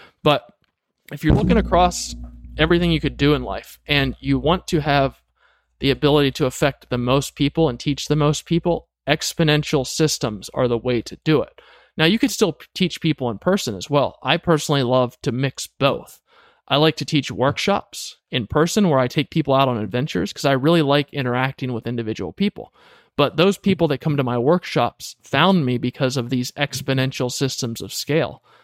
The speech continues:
So the workshops are not exponential. I can only teach eight people at a time over a weekend. And I really like that interaction because I like how the teaching goes in person. But my ability to find those people came from an exponential system of scale.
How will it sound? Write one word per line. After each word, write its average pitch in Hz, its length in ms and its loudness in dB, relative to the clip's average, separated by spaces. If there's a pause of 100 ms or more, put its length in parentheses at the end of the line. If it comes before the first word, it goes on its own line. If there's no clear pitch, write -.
(140)
So - 180 2
the 143 100 4
workshops 190 600 2
are 139 80 -4
not 151 240 2
exponential. 110 640 -8
I 139 100 2
can 156 120 -4
only 151 220 2
teach - 480 -2
eight 127 220 -2
people 135 340 -2
at 120 60 -2
a 113 40 -6
time 135 360 -2
over 117 260 -2
a 107 60 0
weekend. - 440 -4 (220)
And 127 200 -2
I 131 100 0
really 151 300 4
like 143 220 0
that 127 160 0
interaction 123 540 -2
because 117 440 -4 (100)
I 131 100 0
like 135 300 2
how 135 140 0
the 120 80 -10
teaching 151 420 -4
goes 120 220 0
in 104 120 -8
person. - 360 0 (540)
But 175 400 0 (640)
my 139 140 2
ability 151 320 4
to 127 60 -4
find 185 340 4
those 139 180 2
people 123 480 -6 (120)
came 147 220 0
from 127 180 -2
an 117 120 -4
exponential 127 680 -4
system 120 400 -6
of 87 120 -12
scale. - 440 -4